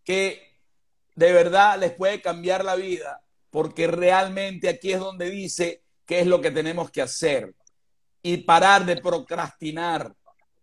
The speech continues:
Que lo dice mucho John Maxwell. Hazlo ahora, hazlo ya, hazlo ahora, hazlo ya. Pero este libro es muy bueno, que se llama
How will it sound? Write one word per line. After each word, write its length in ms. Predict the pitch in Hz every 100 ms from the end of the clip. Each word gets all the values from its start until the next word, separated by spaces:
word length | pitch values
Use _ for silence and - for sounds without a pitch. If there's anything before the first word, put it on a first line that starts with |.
| _ _ _ _ _ _ _ _ _ _ _ _ _ _ _ _ _ _ _ _
Que 100 | 156
lo 100 | 165
dice 220 | 165 196
mucho 460 | 196 196 196 202 175
John 240 | 143 196 196
Maxwell. 540 | 202 196 156 160 131 - _ _ _ _ _ _ _ _ _ _ _ _ _ _ _ _ _ _
Hazlo 720 | 185 220 226 196 240 240 233 -
ahora, 840 | 175 180 196 208 208 175 135 113 - _ -
hazlo 720 | 214 233 - 196 220 226 -
ya, 640 | 131 147 185 175 131 85 _ _
hazlo 600 | 208 233 220 226 220 -
ahora, 640 | 143 147 170 165 135 104 - _
hazlo 500 | 180 196 - 196 175
ya. 260 | 151 120 - - _ _ _ _
Pero 200 | 196 226
este 260 | 202 226
libro 260 | 233 226 214
es 60 | 185
muy 140 | 214
bueno, 300 | 208 190 170
que 60 | 170
se 120 | 156
llama 280 | 175 185 -